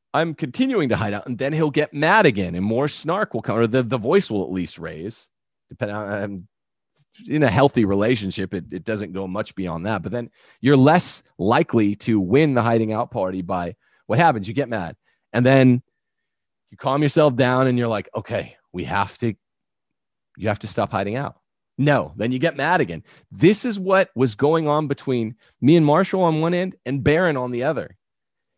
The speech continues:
He, Barron, said something.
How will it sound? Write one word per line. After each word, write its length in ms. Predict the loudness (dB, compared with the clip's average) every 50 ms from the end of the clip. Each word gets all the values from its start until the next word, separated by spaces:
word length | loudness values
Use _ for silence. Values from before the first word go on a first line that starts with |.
| _ _
He, 720 | _ -20 -20 -12 -8 -6 -4 -2 -2 -2 -2 -2 -4 -6 _ _ _ _ _ 2
Barron, 500 | 4 4 6 6 4 4 0 -2 -6 -8 _ _ _ _ _ _ _
said 280 | 0 2 2 2 2
something. 600 | 2 0 0 0 2 2 2 2 2 0 -4 -8